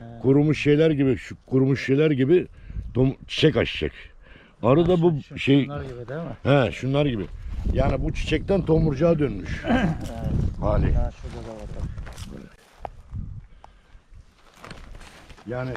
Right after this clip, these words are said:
Speaker 1: şimdi a-, şey ayıt sürgünde. Bu sürgünlerden sonra
Speaker 2: Bak.
Speaker 1: bak.
Speaker 2: Şöyle, şöyle
Speaker 1: Bak,
Speaker 2: yakından
Speaker 1: yaklaştır bak,
Speaker 2: çekebilirsin.
Speaker 1: bak.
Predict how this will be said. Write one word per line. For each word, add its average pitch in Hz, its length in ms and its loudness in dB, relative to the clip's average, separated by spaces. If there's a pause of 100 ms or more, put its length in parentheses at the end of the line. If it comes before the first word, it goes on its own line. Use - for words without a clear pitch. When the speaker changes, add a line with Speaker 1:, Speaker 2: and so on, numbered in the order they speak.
(120)
Speaker 1:
şimdi 143 180 -6
a-, 135 240 -4 (440)
şey 165 280 -6
ayıt 156 280 -8
sürgünde. 143 480 -6 (2750)
Bu - 40 -12
sürgünlerden 123 640 -10 (100)
sonra 113 180 -8 (1600)
Speaker 2:
Bak. 139 120 -8
Speaker 1:
bak. 120 160 0 (480)
Speaker 2:
Şöyle, 131 180 -14
şöyle 139 360 -14
Speaker 1:
Bak, 131 80 -12
Speaker 2:
yakından 120 340 -2
Speaker 1:
yaklaştır 117 400 -4
bak, 104 80 0
Speaker 2:
çekebilirsin. 73 120 -6 (240)
Speaker 1:
bak. - 40 -20